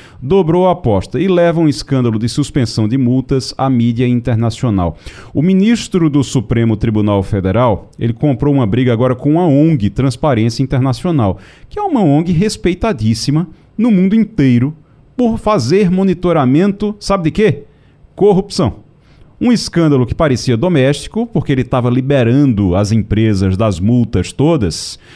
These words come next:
é, multas que elas tinham. É, é, essas empresas,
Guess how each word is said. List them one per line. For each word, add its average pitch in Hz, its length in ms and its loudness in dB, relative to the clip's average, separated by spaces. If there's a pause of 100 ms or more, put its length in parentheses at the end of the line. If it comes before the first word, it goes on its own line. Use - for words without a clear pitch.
(140)
é, 110 720 2
multas 156 380 0
que - 80 -2
elas 160 300 0
tinham. 160 320 0 (260)
É, 131 120 -2 (160)
é, - 80 -4
essas 160 260 -2
empresas, 175 640 0